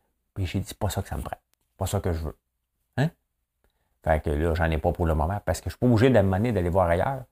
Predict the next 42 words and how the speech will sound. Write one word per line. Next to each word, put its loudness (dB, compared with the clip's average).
Tu -4
sais, -2
je -6
suis -18
capable 4
de 0
googler 2
combien 2
ça 4
vaut 2
une -2
génératrice. -6
Hein ? -4
Le 4
racking, 4
c'est -8
la -2
même -2
affaire. 0
Je -2
suis -16
capable -6
que, -8
je -12
fais 6
déjà 6
mes 4
propres -4
recherches. -8
Fait -2
que -8
voilà, 4
voilà, 4
voilà. 0
Mais 8
oui, 8
ça 4
a 4
augmenté 4
de, 4
de, 0
de 0